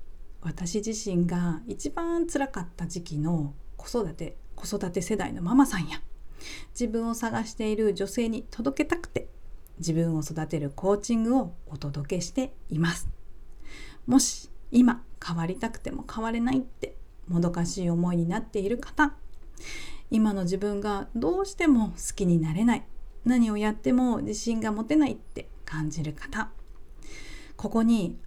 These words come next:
アウトプットできる場所があります。変われるきっかけがここにあります。六十分間の無料セッション、無料のコーチングセッションを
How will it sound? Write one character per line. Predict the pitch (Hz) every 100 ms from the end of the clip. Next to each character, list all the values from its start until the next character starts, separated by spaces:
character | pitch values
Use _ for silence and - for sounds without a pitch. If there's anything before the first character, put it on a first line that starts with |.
| -
ア | 202 226
ウ |
ト | 254 262
プ | -
ッ | 262
ト | - 190
で | 180
き | 202
る | 220
場 | - 175
所 | 269
が | 294 277 - -
あ | 165
り | 156
ま | 175 170
す。 | - - - - - - - - - - -
変 | 190
わ | 175 175
れ | 175
る | 175
き | 180
っ | 180
か | - 196
け | 208
が | 220 208 185 -
こ | 240
こ | 285
に | 277 277 - -
あ | 240
り | 247
ま | 240 254
す。 | - - - - - - - - - - - -
六 | 240 247
十 | 240
分 | 240 247 226
間 | 170 160 160
の | 175 147 - - -
無 | 170 226
料 | 294 302
セ | 294 294
ッ |
シ | 277 -
ョ | 202
ン、 | 160 - - - - - - - -
無 | 175
料 | 202 196 214
の | 240 165 -
コ | - 285
ー | 285
チ | 269
ン | 254
グ | 262
セ | 262
ッ |
シ | 247 190
ョ |
ン | 147
を | 135